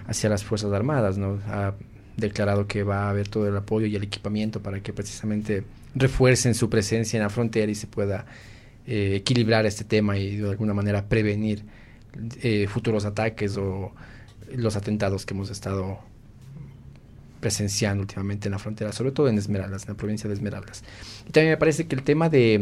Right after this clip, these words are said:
mm, el estado de excepción, eh, era también un tema, eh, válido, ¿no? Obviamente, pero se está ampliando ya la, la cobertura de este, se amplió, me parece que un mes más,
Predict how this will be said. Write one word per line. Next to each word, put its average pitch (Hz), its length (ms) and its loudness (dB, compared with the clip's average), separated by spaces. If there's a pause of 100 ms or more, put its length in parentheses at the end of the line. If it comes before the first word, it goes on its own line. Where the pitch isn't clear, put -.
(120)
mm, - 140 -6
el 131 80 6
estado 160 280 6
de 151 60 6
excepción, 185 560 2
eh, 113 440 4 (420)
era 180 180 4
también 165 280 4
un 175 140 2
tema, 170 420 2
eh, 95 340 4 (840)
válido, 135 420 4
¿no? 104 140 2
Obviamente, 123 460 2
pero 110 400 4
se - 140 -4
está 147 520 4 (140)
ampliando 131 500 2
ya 107 220 2
la, 98 200 -2
la 98 180 -6
cobertura 101 440 -4
de 98 80 -4
este, 95 200 -10
se 104 160 -8
amplió, 101 260 -2
me 120 100 -2
parece 110 300 -4
que - 100 -6
un 117 120 -2
mes 135 160 -4
más, 135 320 -4